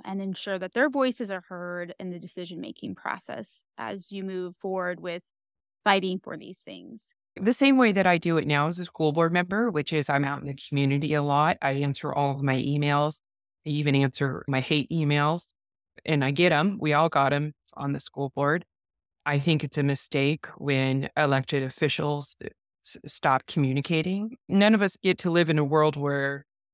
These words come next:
Speaker 2: we agree with everybody all the time and everybody agrees with us. What we have to do is keep listening to people and find a way to hopefully find some kind of commonality so that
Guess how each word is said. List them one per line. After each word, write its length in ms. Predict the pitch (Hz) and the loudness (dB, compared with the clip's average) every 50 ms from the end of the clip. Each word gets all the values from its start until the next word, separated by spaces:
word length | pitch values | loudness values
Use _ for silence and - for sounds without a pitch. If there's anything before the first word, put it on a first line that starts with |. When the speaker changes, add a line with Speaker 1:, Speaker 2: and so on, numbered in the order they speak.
| _ _ _ _ _ | _ _ _ _ _
Speaker 2:
we 180 | - 160 170 160 | 0 2 2 2
agree 320 | 160 143 - 151 151 147 | 2 0 0 0 0 2
with 180 | 151 147 139 - | 0 0 0 2
everybody 460 | 143 143 139 147 139 143 143 139 139 | 0 0 2 0 0 0 0 0 2
all 160 | 139 139 139 | 2 0 0
the 100 | 135 143 | 0 -2
time 300 | 135 - 143 139 139 139 | -4 -2 0 2 2 2
and 80 | 139 135 | 2 0
everybody 480 | 139 139 139 139 147 139 131 135 135 135 | 0 -2 -2 -2 -2 -2 -2 -2 -4 -4
agrees 360 | 127 - 139 131 131 127 - | -4 -4 -4 -4 -4 -4 -6
with 140 | 135 131 127 | -6 -4 -4
us. 460 | 127 131 135 180 - - - - - - _ _ _ _ _ _ _ _ _ _ _ _ _ | -2 -2 -2 -2 -4 -6 -10 -12 -12 -14 _ _ _ _ _ _ _ _ _ _ _ _ _
What 160 | 165 156 - | -2 0 2
we 80 | 151 151 | 2 0
have 260 | 135 147 139 143 139 | 2 2 2 0 0
to 100 | - 160 | -2 -4
do 320 | 135 143 139 135 135 127 - - | -2 -2 -2 0 -2 -4 -4 -4
is 300 | - 139 131 127 - - | -4 -4 -4 -4 -8 -10
keep 220 | - - 147 135 - | -8 -8 -8 -6 -4
listening 720 | 131 123 127 - - - 151 147 156 175 190 196 - - - - | -6 -6 -6 -6 -4 -4 -4 -2 -2 -2 -2 -4 -6 -8 -10 -4
to 180 | - 208 190 | 0 0 0
people 480 | - - 185 175 - 220 226 254 254 - _ _ _ _ _ _ _ _ _ - | 0 0 -4 -4 0 0 0 0 0 -2 _ _ _ _ _ _ _ _ _ -4
and 180 | 143 139 139 | -2 -2 -2
find 340 | - - 156 139 143 147 147 | 0 2 2 4 4 4 2
a 80 | 147 135 | 2 0
way 640 | 135 143 135 131 127 131 139 170 208 233 240 233 - _ - _ _ _ _ _ _ _ _ - | 0 0 0 0 0 0 0 -2 -2 -4 -6 -10 -14 _ -20 _ _ _ _ _ _ _ _ -4
to 520 | - - 151 143 143 139 139 139 135 - - _ _ | 0 0 2 2 2 0 -2 -2 -4 -6 -8 _ _
hopefully 460 | - - - 208 208 - - 165 151 143 | -8 0 2 2 2 2 0 -2 -2 2
find 260 | - 151 147 147 135 | 2 2 4 4 2
some 200 | - 151 143 139 | 0 0 0 0
kind 200 | - 147 147 143 | 0 0 0 -2
of 60 | - | -2
commonality 960 | - - - 143 139 135 135 123 123 123 131 147 165 180 190 196 208 247 269 - _ _ _ _ _ _ _ _ _ | -2 -2 -2 0 0 0 -2 -2 -2 -4 -4 -4 -2 -2 -2 -2 -4 -6 -6 -10 _ _ _ _ _ _ _ _ _
so 280 | - - - 156 147 143 | -12 -4 0 0 2 2
that 240 | 139 139 131 - | 2 0 -2 -2